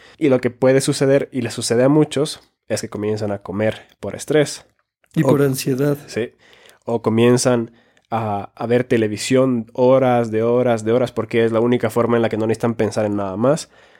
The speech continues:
Speaker 1: Ver Netflix, lo que sea, sí, porque ya nadie mira televisión, ¿no? Entonces,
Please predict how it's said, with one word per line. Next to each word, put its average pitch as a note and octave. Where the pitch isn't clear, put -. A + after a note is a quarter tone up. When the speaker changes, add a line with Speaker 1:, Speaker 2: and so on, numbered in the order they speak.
Speaker 1:
Ver G2
Netflix, C3
lo G2+
que G#2
sea, G2+
sí, A2
porque G#2
ya G#2
nadie G#2
mira F#2
televisión, -
¿no? -
Entonces, C#3